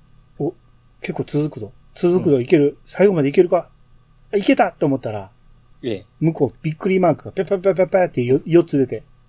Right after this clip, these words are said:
Speaker 2: はい。
Speaker 1: ここで止まるんですね。
Speaker 2: うん。
Speaker 1: で、攻撃食らって。
Speaker 2: はい。
Speaker 1: 次、ユンユンさんが回復。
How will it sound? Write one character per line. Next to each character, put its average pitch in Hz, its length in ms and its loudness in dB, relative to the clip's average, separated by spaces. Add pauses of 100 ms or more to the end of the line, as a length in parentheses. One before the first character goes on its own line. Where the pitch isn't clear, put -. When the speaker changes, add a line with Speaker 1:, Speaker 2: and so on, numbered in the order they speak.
(120)
Speaker 2:
は - 160 0
い。 110 140 -6
Speaker 1:
こ 202 120 -2
こ 147 60 -4
で 151 100 4
止 143 120 -2
ま 139 140 -2
る 120 60 -6
ん - 20 -10
で 92 60 -14
す - 60 -20
ね。 107 120 -20 (280)
Speaker 2:
う 127 60 -12
ん。 104 120 -12 (480)
Speaker 1:
で、 170 80 -4
攻 160 160 4
撃 135 200 0
食 - 140 -6
ら 113 80 -4
っ 101 40 -8
て。 98 240 -18 (360)
Speaker 2:
は 120 160 -6
い。 92 80 -12 (1000)
Speaker 1:
次、 139 360 -2
ユ 175 80 4
ン 170 40 4
ユ 160 60 4
ン - 20 2
さ 127 120 -4
ん 110 40 -4
が 104 80 -12
回 131 260 -2
復。 107 320 -12